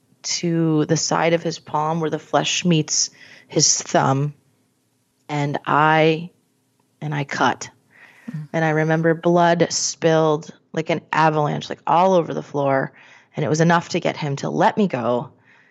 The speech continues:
Speaker 1: And that is when I ran out and got in my car and fled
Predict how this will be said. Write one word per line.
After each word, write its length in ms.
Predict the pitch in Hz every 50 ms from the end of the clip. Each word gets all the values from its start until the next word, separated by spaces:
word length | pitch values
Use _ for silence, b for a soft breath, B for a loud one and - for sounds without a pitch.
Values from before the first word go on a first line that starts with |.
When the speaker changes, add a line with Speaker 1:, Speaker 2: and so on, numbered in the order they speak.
| b b b b b _ _ _ _ _ _ _ _ _ _ _ _ _ _ _ _ _
Speaker 1:
And 300 | 160 165 165 170 170 170
that 240 | 196 214 233 247 247
is 120 | 240 233
when 120 | 214 214 214
I 100 | 214 214
ran 200 | 214 208 208 185
out 460 | - 147 143 - - - - - - _ _ _ _ _ _ _ _ _ _ _ _ _ _ _ _
and 180 | 165 151 147 -
got 220 | 185 196 240 294
in 100 | 359 311
my 180 | 285 262 226 -
car 600 | - - 156 151 151 151 143 143 151 - - _ _ _ _ _ _ -
and 200 | 175 165 170 -
fled 1000 | - - - - - 233 220 214 220 233 240 240 208 165 147 151 170 185 190